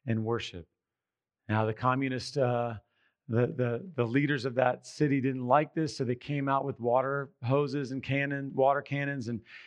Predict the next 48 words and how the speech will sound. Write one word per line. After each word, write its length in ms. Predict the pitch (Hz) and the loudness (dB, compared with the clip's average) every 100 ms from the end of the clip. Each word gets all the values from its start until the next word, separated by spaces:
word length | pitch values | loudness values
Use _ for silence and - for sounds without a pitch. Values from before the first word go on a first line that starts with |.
| - | -4
and 120 | 127 | 0
dispersed 640 | 131 - - 180 185 - - | 2 0 0 2 2 -2 -6
the 60 | |
crowds 520 | 156 165 156 151 151 127 | -4 4 4 4 2 -4
and 120 | 120 | -4
took 240 | - 175 | 0 0
the 80 | - | -2
cross 480 | - 160 151 147 135 | -2 2 4 2 -2
and 160 | 127 101 | -6 0
broke 300 | 156 170 165 | 2 2 -2
it 120 | - | -2
down, 440 | 147 139 139 131 - _ _ - - | 0 0 -4 -8 -14 _ _ -16 0
and 100 | 131 | 4
only 280 | 151 175 | 4 2
for 160 | 170 151 | 0 0
the 100 | 135 | 0
next 340 | 135 151 - | 2 0 0
Sunday 260 | - 151 147 | 0 0 0
morning, 380 | 139 139 143 139 | -2 -2 -2 -2
a 40 | |
new 280 | 123 143 170 | 0 2 2
cross 480 | 170 165 156 151 - | 2 4 4 2 -2
to 80 | 131 | -2
be 160 | 127 | -2
stuck 380 | 117 - 156 - | -2 0 0 2
in 80 | 151 | -2
the 80 | 139 | -4
ground 400 | 131 135 135 127 | -4 -4 -4 -6
in 100 | 127 | -8
its 140 | 131 | -10
place 420 | - 127 120 - _ - - - | -2 0 0 -6 _ -20 -14 0
and 160 | 120 | 0
the 60 | 120 | 0
people 360 | - 131 139 | -2 -4 -2
to 60 | 127 | -4
come 460 | 127 123 117 113 104 _ _ _ _ | -2 -4 -4 -6 -12 _ _ _ _
together 380 | 107 120 110 104 | 0 2 2 -2
to 80 | 104 | -4
worship. 480 | 110 113 - 98 | -4 -6 -8 -4
They 80 | 127 | -2
braved 380 | 127 123 131 127 _ | 0 0 -2 -4 _
freezing 340 | 143 139 135 | -4 -2 -4
rain, 380 | 127 131 135 127 | -4 -4 -4 -6
snow, 640 | 117 - 135 131 131 127 127 | -10 -6 -2 0 0 -2 -4
unbearable 840 | 135 139 123 135 139 135 127 113 - | -4 -4 0 2 2 -2 -4 -6 -10
heat 400 | _ - 147 131 | _ -2 -2 -2
to 100 | - | -8
hear 520 | 117 - 139 139 147 | -10 -4 0 0 0